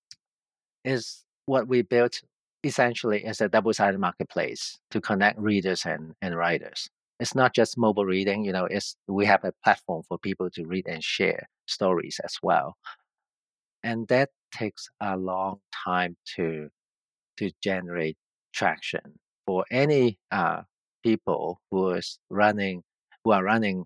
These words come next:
a m-, a m-, a, a marketplace would tell you, we all suffer from the chicken and egg problem. Without any writers, there would be no readers 'cause there's no content. Without any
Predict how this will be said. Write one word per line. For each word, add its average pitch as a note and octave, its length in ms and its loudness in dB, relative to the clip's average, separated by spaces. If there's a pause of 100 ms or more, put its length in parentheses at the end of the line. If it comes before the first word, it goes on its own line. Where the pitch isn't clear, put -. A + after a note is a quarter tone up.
(140)
a G2 40 -6
m-, F#2+ 80 -4 (120)
a F#2+ 40 -4
m-, G2 100 2 (180)
a, - 60 -4
a F2 480 -4
marketplace F#2 720 -2 (560)
would G2+ 100 -6
tell G#2+ 240 2
you, F2+ 300 -2 (680)
we G#2 140 -2
all B2+ 180 6
suffer G#2 380 0
from F2+ 200 -6
the E2+ 100 -8
chicken F#2 280 -4
and E2 140 -6
egg F2 160 -2
problem. - 440 -2 (200)
Without G#2+ 300 2
any A#2+ 180 2
writers, F#2 480 2
there F2 120 0
would F2 160 0
be F2 140 -6
no G#2+ 140 4
readers F2+ 600 -2 (300)
'cause - 180 -10
there's G#2+ 160 -4
no C#3 120 -4
content. E2+ 420 -4 (100)
Without G#2 320 2 (200)
any A#2 180 0